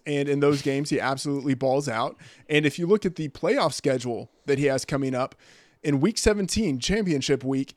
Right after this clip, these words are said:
he's going against the Cincinnati Bengals in a game that is going to be highly anticipated,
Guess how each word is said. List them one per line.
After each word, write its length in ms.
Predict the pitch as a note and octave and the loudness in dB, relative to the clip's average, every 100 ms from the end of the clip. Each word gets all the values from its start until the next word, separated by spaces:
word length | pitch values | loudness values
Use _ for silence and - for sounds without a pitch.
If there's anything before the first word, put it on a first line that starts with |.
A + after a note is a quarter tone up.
| _ | _
he's 180 | - D3 | -4 0
going 260 | F3 E3+ E3+ | 2 4 2
against 300 | D3+ D#3+ - | 0 -2 -2
the 80 | C3+ | -2
Cincinnati 640 | F3 F3 F3+ E3 D#3 D#3 | -2 -2 -2 0 0 0
Bengals 600 | B2 C#3 D3 C3+ C3+ C3 | 0 0 2 2 0 -2
in 120 | C#3 | -4
a 40 | C3+ | -2
game 220 | C#3+ C#3+ | 0 0
that 80 | C3+ | -2
is 100 | B2 | -2
going 180 | C#3+ C3 | -2 -2
to 40 | |
be 200 | C3 B2+ | -4 -6
highly 420 | - D3+ G3 G3+ | -6 -4 -2 0
anticipated, 680 | E3+ C4+ B3+ F#3+ D3+ D3+ D3+ | -2 -2 -2 2 4 4 2